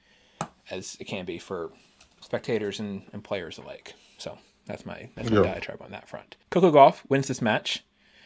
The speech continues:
Speaker 1: She had some ups and downs and had a lot of match points, uh, that she needed for finally closing it out. This is her second Grand Slam semifinal win, her biggest in terms of the players. I mean, she had a really easy draw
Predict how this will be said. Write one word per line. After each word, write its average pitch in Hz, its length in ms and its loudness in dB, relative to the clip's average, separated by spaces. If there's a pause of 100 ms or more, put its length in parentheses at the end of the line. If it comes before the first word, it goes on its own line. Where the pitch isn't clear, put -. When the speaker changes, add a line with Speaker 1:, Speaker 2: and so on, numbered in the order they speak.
(120)
Speaker 1:
She 123 520 0
had 120 300 4
some 110 560 -2
ups 120 200 -4
and 131 60 -2
downs 117 420 2
and 107 260 -4 (120)
had 117 140 0
a 107 60 0
lot 107 220 4
of 101 300 -2 (160)
match 101 280 -2
points, - 480 -10 (380)
uh, 98 160 -2
that 95 160 -4
she - 120 -6
needed 101 480 -6
for 101 220 -4
finally 98 280 -4
closing 98 280 -6
it 101 80 -6
out. 107 200 -4 (560)
This 127 120 -4
is 120 100 -6
her 120 60 -4
second 120 480 0
Grand 107 220 -2
Slam 107 160 -6
semifinal 104 460 -4
win, 156 300 -2 (520)
her 98 320 0
biggest 113 500 -2
in 113 120 -6
terms 107 400 -6
of 92 500 -4 (160)
the - 60 -12
players. 123 320 2
I - 40 -4
mean, 120 100 -2
she 156 80 -2
had 143 80 4
a 120 40 0
really 107 220 0
easy 101 220 -6
draw 95 340 -2